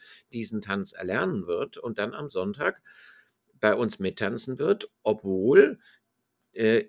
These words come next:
es keinen direkten Kontakt zwischen demjenigen, ähm, gibt,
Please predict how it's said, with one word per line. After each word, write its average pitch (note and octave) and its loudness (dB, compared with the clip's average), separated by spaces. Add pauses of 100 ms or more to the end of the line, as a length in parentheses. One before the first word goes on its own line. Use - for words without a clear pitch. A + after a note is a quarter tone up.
(120)
es A#2 -4
keinen A#2 -2
direkten C3 -2
Kontakt G#2+ -6
zwischen B2 -6
demjenigen, G2 -2 (160)
ähm, F#2+ -6
gibt, - -8